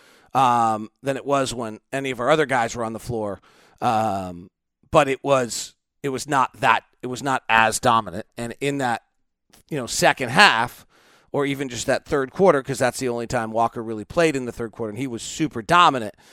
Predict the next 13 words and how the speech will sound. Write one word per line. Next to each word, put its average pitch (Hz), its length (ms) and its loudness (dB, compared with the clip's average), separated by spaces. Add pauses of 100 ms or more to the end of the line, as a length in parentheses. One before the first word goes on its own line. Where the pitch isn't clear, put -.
(220)
The 139 80 0
center 180 480 6
on 147 140 4
the 143 120 2
other 135 200 2
team 156 520 -4 (280)
for 156 180 -6
much 165 340 4
of 135 140 -4
that 123 400 2
was 131 420 -4 (140)
Diabate. 120 480 -2 (840)
Uh, 107 500 -2